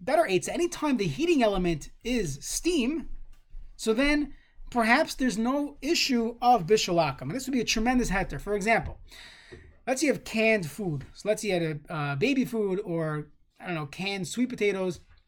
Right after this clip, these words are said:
canned rice, which we would say requires Bishul Yisrael. It's considered a,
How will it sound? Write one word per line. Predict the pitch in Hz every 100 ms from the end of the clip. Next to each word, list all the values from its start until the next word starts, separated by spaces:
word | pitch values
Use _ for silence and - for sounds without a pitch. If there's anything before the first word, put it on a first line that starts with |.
| _
canned | - 185 175
rice, | 165 214 214 - 190
which | 190
we | 202
would | 190
say | - 226
requires | 202 202 196 - 233 240 214
Bishul | 165 202 190 165
Yisrael. | 143 165 202
It's |
considered | - 170 220 196 170
a, | 156 143